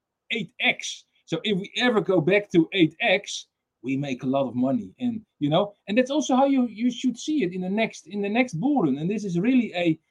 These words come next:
profitable project. Yeah, you can make, you can set your exit plan. It's now time to accumulate and to buy if you believe in the project. Don't spend too much money. You know how much, uh,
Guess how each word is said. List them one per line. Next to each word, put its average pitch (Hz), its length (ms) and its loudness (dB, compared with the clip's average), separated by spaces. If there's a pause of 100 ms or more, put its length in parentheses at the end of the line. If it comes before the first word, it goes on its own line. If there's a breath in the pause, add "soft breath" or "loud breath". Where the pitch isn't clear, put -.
(260)
profitable 202 680 0
project. 240 600 0 (240)
Yeah, 175 100 -4
you 247 160 2
can 170 200 -4
make, 180 260 -4
you 190 140 -4
can 156 160 -4
set - 300 -10
your 143 140 -6
exit 220 380 -8
plan. 190 260 -4 (180)
It's 220 220 -8
now 247 200 6
time 214 360 -2
to 208 120 -6
accumulate 208 720 0
and 175 140 -8
to 180 80 -4
buy 170 380 2 (260)
if 190 140 -2
you 160 120 6
believe 160 340 0
in 214 60 0
the 196 80 -2
project. 196 520 -4 (500)
Don't 233 300 6
spend 147 420 2 (420)
too 151 140 4
much 180 280 2
money. 175 400 0 (100)
You 143 200 0
know 185 280 2 (120)
how 170 120 4
much, 208 360 2
uh, 196 260 0